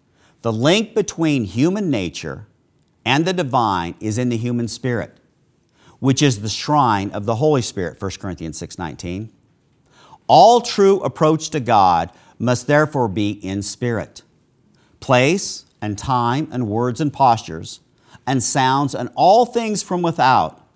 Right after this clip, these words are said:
are important only insofar as they aid in abstraction from the sensible world and in elevation of the spirit within.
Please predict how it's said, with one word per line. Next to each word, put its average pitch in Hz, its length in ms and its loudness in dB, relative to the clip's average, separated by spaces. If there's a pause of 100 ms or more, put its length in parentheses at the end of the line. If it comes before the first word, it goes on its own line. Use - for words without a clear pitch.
(600)
are 175 180 8
important 143 640 2 (340)
only 175 440 2 (120)
insofar 139 840 2
as 113 180 -2
they 123 100 -2
aid 110 360 -2
in 117 140 -6
abstraction 110 840 -2
from 98 200 -4
the 101 80 -4
sensible 101 460 -8
world 117 400 -2 (720)
and 123 140 2
in 113 200 -2
elevation 127 960 0
of 92 140 -8
the 101 60 -8
spirit 90 320 -8
within. 87 460 -6